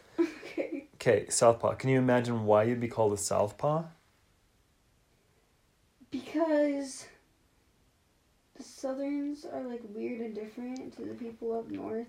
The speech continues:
Speaker 1: and so left-handers are weird and different to the people of right hands, and then paw.
Speaker 2: False.
Speaker 1: <laughs>
Speaker 2: I'll just tell you.
Speaker 1: Okay.
Speaker 2: Okay, so southpaw,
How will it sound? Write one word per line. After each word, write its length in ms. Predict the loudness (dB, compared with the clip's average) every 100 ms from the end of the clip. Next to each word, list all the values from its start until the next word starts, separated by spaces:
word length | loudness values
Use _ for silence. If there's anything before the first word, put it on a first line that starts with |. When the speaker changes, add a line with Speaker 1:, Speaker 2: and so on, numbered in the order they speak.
| -12 -12
Speaker 1:
and 160 | -10
so 200 | -8 -8 -8
left-handers 640 | -10 -8 -8 -8 -8 -8
are 80 | -8
weird 240 | -8 -8
and 100 | -8
different 300 | -10 -10 -10
to 60 | -8
the 120 | -10
people 460 | -12 -16 -10 -8 -8
of 120 | -10 -10
right 260 | -8 -8
hands, 440 | -8 -10 -10 -12 -14 -20 _ _ _ _ _ -12
and 200 | -10 -8
then 540 | -8 -6 -6 -8 -10 -14 -20 -20 _ _ -14
paw. 440 | -6 -4 -4 -6
Speaker 2:
False. 680 | -2 8 8 8 4 -2 -2 -8 -20 -20 -20 _ 0
Speaker 1:
<laughs> 1300 | 0 -2 -16 -20 -20 -20 -20 -20 -20 -18 -18 -10 2
Speaker 2:
I'll 80 | 2
just 160 | 2 2
tell 180 | 4 4
you. 180 | 4 -2 -6 -2
Speaker 1:
Okay. 420 | -2 -2 -6 -6 -2 4
Speaker 2:
Okay, 280 | 8 8 8
so 260 | 8 8
southpaw, 800 | 10 10 10 10 10 12 12 8